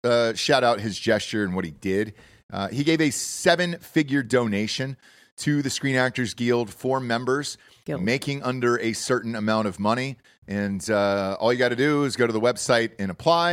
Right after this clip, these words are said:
Speaker 1: and that money goes directly to the actors themselves who are struggling with health insurance and everything else. So,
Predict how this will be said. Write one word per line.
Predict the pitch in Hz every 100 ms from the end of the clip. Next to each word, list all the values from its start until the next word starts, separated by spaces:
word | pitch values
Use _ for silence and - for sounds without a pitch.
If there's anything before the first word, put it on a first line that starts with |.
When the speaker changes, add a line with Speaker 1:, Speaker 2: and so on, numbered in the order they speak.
| 175 120
Speaker 1:
and | 120
that | 127
money | 127 131
goes | 113 113 104
directly | 98 90 - 143 127
to | - 131 127 120
the | 104 110
actors | 92 101 107 98
themselves | - 87 - 135 131 113 - - _ -
who |
are | 107
struggling | - 113 104 98
with | 87
health | 110 107
insurance | 107 - 107 98 -
and | 85
everything | 85 82 95
else. | 101 101
So, | - 98 92